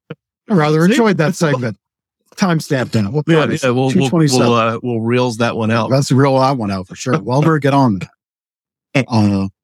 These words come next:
Speaker 1: that was really good.
Speaker 2: But, like, that's what it is. Like, it's not the store or the, even the sales associate. It's, it's a robot that tells you
Speaker 1: Yeah.
Speaker 2: what mattress you like.
Speaker 1: Yeah, I mean, listen,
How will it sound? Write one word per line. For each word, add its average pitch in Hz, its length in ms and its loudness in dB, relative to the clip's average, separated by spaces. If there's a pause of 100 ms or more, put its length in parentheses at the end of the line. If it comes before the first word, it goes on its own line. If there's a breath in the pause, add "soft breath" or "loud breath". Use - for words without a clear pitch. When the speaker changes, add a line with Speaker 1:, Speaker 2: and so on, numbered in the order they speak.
(180)
Speaker 1:
that 156 60 -2
was 135 120 0
really 110 160 0
good. 139 220 0 (100)
Speaker 2:
But, 226 160 0
like, 196 340 0
that's 196 340 -2
what 196 180 2
it 190 100 2
is. 226 300 0
Like, 107 260 0 (420)
it's 160 180 -4
not 202 260 0
the - 100 -2
store 139 520 2
or 107 80 2
the, 104 240 -2
even 139 200 -2
the 101 80 -2
sales 202 360 -4
associate. 95 520 -6
It's, - 260 -2
it's 135 220 -2
a 127 80 -2 (160)
robot 127 440 0
that 92 160 -4
tells 101 300 -2
you 107 60 0
Speaker 1:
Yeah. 95 60 -2
Speaker 2:
what - 160 -2 (160)
mattress 98 400 -6
you 82 80 -4
like. 67 260 -6 (260)
Speaker 1:
Yeah, 190 200 0
I 160 120 2
mean, 160 200 4
listen, 110 540 -2